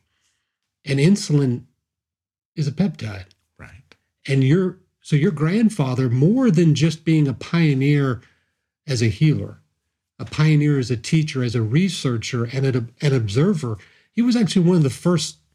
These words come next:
Speaker 1: users of peptides. <laughs> And I think
Speaker 2: Yeah.
Speaker 1: that's another interesting connection.
Speaker 2: He, my grandfather, did not discover insulin, did not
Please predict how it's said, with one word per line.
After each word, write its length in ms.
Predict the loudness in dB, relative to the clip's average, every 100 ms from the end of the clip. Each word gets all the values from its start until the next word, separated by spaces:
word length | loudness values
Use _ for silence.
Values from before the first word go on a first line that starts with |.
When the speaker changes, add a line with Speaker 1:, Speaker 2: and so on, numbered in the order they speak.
| -8
Speaker 1:
users 440 | 0 0 0 -2
of 100 | -2
peptides. 680 | -2 -4 -4 -8 -6 -8 -8 -14
<laughs> 60 | _ -20 _ _ -6
And 100 | -2
I 120 | 0 0
think 180 | 0
Speaker 2:
Yeah. 100 | -2
Speaker 1:
that's 160 | -2 0
another 400 | 0 0 0 0
interesting 480 | 0 0 0 -2 -2
connection. 560 | -2 -2 -6 -12 -14 -16 _ -20 -20 _ _ _
Speaker 2:
He, 600 | -12 -4 0 0 -2 -6 _
my 280 | 0 2 2
grandfather, 760 | -2 -4 -4 -4 -2 -2 -2 _ _ _ _ -8
did 260 | -2 2
not 460 | 2 2 0 -2 -8 -20
discover 680 | -4 -4 -2 -2 0 2 0 -2
insulin, 800 | 0 0 0 0 0 2 0 2
did 200 | 2 2
not 400 | 2 2 0 -4